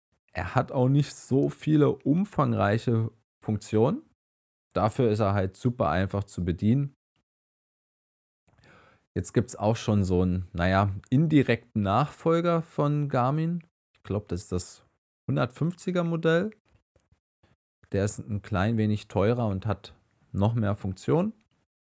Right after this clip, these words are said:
Sigma Sport hat dann den ROX sieben oder elf G P S.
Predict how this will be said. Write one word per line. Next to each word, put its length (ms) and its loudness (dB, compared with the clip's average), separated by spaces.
Sigma 340 6
Sport 480 2
hat 260 -2
dann 240 2
den 520 0
ROX 540 -4
sieben 640 0
oder 340 0
elf 300 -2
G 180 -4
P 140 -4
S. 420 -4